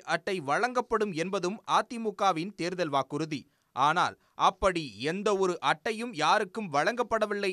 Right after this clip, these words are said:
என்பதே உண்மை. வேலையின்றி தவிக்கும் பட்டதாரிகளின் கல்விக் கடனை அதிமுக அரசே செலுத்தும் என்றும் வாக்குறுதி அளிக்கப்பட்டது. ஆனால், அது நடைமுறைக்கு வரவில்லை. தமிழகத்தில் படிப்படியாக பூரண மதுவிலக்கு அமல்படுத்தப்படும் என்று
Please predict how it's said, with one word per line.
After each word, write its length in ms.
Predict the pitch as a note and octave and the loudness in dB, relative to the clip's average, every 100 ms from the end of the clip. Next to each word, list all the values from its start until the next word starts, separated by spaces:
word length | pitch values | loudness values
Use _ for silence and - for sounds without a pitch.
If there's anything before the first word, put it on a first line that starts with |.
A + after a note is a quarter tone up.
| - | -4
என்பதே 420 | C#3 F3+ G3+ F#3 G#3+ | -6 0 2 2 0
உண்மை. 360 | B2+ D#3+ F#3 D#3 _ _ _ _ | -4 -4 -4 -4 _ _ _ _
வேலையின்றி 640 | A2 F#3 G#3+ G3 G3+ F#3+ G3 | -4 0 0 -2 -4 -4 -4
தவிக்கும் 460 | F3 F#3+ G#3 G3 | -4 -4 -4 -4
பட்டதாரிகளின் 840 | D#3+ - G#3 G3+ G3 F#3+ F#3+ F#3+ | -4 -2 2 2 2 0 -2 -2
கல்விக் 320 | F3 D#3+ G3+ G3 | -2 -4 -4 -2
கடனை 300 | F#3+ F#3+ F#3 - | -2 -2 -4 -2
அதிமுக 600 | B2+ - G#3+ G#3 F#3 G3+ - | 0 0 -2 -4 0 0 0
அரசே 440 | C3 F3 F3+ G3 A#3 | -2 -4 -4 -4 -2
செலுத்தும் 480 | A#3 G3+ G3+ G3+ | -2 -2 -2 -4
என்றும் 380 | F3 F#3 F#3 A2 _ _ | -2 -2 -4 -6 _ _
வாக்குறுதி 600 | C3+ G3+ - A3 D#3+ D#3+ - | 4 4 4 -2 -2 -4 0
அளிக்கப்பட்டது. 720 | C#3+ F3+ C3 B2 B2+ F3 A#2+ _ _ C3+ | 0 0 -6 -8 -4 -4 -6 _ _ 2
ஆனால், 380 | D3+ F3 C#3 F#2+ _ - | 4 6 2 0 _ -2
அது 220 | - F3+ D3 | 0 2 2
நடைமுறைக்கு 580 | D3+ A3 B3 A3 B3+ | 0 0 0 -2 -2
வரவில்லை. 480 | F#3+ D3 D#3 D#3 D#3 - _ _ - | -2 0 0 -2 -6 -8 _ _ -2
தமிழகத்தில் 580 | E3+ B3+ B3 A#3+ A3+ G3+ | 0 2 2 0 -4 -6
படிப்படியாக 720 | D#3+ G#3 A3+ A3 G#3+ G#3 A3 | -6 -4 -4 -2 0 0 0
பூரண 420 | F#3+ G3+ A3+ A3 | -2 0 0 0
மதுவிலக்கு 540 | D#3 E3 G3+ G3+ G3+ F#3+ | -2 -2 0 -2 -2 -6
அமல்படுத்தப்படும் 840 | - F3+ F#3+ G#3 G3 F#3 F3 E3+ C3 | -2 -2 -2 -4 -4 -4 -4 -6 -4
என்று 280 | D#3+ D3 | -4 -6